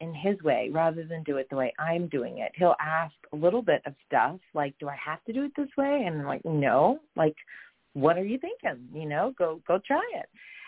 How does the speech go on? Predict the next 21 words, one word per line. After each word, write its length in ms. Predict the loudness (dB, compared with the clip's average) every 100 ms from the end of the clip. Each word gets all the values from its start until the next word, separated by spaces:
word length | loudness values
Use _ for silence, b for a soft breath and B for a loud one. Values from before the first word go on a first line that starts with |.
| -8
And 260 | -4 -4 -4
so 260 | -2 -2 -2
he 180 | -4 -4
really 560 | -2 0 2 2 0 -6
has 440 | -6 -4 -4 -6 -10
had 360 | -10 -2 0
his 100 | 0 -2 -4
own 180 | -2
experience. 840 | -2 -4 -2 4 6 6 2 -2 -4 -2
And, 260 | 2 2 0 B B B B
um, 320 | 4 6 4 4
it, 160 | 4 6
it's 180 | 2 2 2
just 220 | 2 0 -8 0
such 260 | 4 4 2 -8 -20 -2
a 80 | 0
wonderful 520 | 0 -2 -4 -6 -8
thing 260 | -6 -8 -6
to 60 | -8 -4
do, 260 | 0 0
and 180 | 0 -4